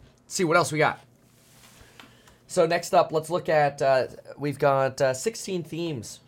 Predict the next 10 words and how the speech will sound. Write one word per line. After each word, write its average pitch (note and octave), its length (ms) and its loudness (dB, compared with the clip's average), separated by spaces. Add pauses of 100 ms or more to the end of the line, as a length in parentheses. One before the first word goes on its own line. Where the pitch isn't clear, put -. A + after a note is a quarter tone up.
driving C3 300 -2
the A#2+ 60 -6
markets. A2 500 -4 (1800)
This C3 120 -8
will A2+ 60 -8
be F#2 120 -10
interesting. G2+ 420 -12 (840)
Sixteen - 720 -16
themes. G2 420 -10
<laughs> A#2 720 0